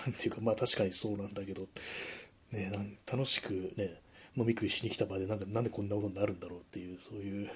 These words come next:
変な切なさがありましたね、あれは。なんかやるせないっていう。うん。なんかこっちも恥ずか-、見てると恥ず-、恥ずかしくなってくるような感じでね、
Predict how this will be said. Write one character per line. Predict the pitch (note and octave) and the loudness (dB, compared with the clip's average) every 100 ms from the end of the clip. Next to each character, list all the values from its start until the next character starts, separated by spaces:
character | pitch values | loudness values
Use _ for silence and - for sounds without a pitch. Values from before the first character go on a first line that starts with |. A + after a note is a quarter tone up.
| - | -2
変 | B2+ B2 | -2 -2
な | - - - - - - - - | -10 -12 -18 -16 -14 -14 -12 -2
切 | - A#2+ | 2 4
な | A2+ | 6
さ | - | 4
が | F#2+ | 2
あ | |
り | A#2 | 2
ま | |
し | - | 2
た | F2+ | 0
ね、 | E2+ | -6
あ | |
れ | F2 | -10
は。 | F2 E2 - _ - G2+ | -10 -14 -16 _ -16 -12
な | F#2 | -8
ん | |
か | F2+ | -6
や | F#2 | -2
る | G#2 | 2
せ | - | 2
な | A2 | 2
い | |
っ | G#2 | -2
て | - - | -6 -10
い | |
う。 | - - - - - - - - | -10 -14 -20 -20 -20 -20 -20 -16
う | |
ん。 | F#2 F#2 F2+ F2 F2 E2+ - _ _ _ _ - - _ _ A#2+ | -12 -12 -12 -14 -14 -16 -20 _ _ _ _ -20 -20 _ _ -6
な | A#2 | -6
ん | |
か | G#2 | 0
こ | C#3+ | 2
っ | |
ち | E3+ | 6
も | C3+ | 6
恥 | C3 - | 6 4
ず | - | 4
か-、 | - | 2
見 | C#3+ | 4
て | D3+ | 6
る | G2+ | 4
と | |
恥 | G#2 - | 2 2
ず-、 | - | 2
恥 | - A#2+ | 0 4
ず | - | 6
か | |
し | - | 6
く | A#2 | 6
な | G#2 | 0
っ | |
て | - - | 0 -4
く | F#2+ | -6
る | - - - - - - | -8 -6 -4 -2 -4 -2
よ | G#2+ | 0
う | F#2+ | 0
な | |
感 | F#2+ F#2+ | -4 -6
じ | F#2 | -6
で | F2+ | -6
ね、 | F#2 | -6